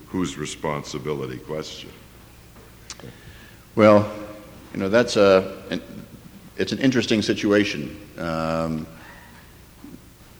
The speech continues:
Speaker 2: policy tends to be approached from an adversarial view. Uh, you have to sort of,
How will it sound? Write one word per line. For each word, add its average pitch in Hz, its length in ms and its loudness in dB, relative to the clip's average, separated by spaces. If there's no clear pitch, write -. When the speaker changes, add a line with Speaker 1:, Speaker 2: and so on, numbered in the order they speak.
Speaker 2:
policy 117 500 4
tends 113 320 2
to 98 100 -6
be 98 460 -2
approached - 460 -2
from 92 160 -2
an 92 80 -2
adversarial 95 760 2
view. 85 440 0
Uh, 87 60 -6
you 87 200 -4
have 107 200 0
to - 80 -10
sort 95 220 0
of, 85 260 -4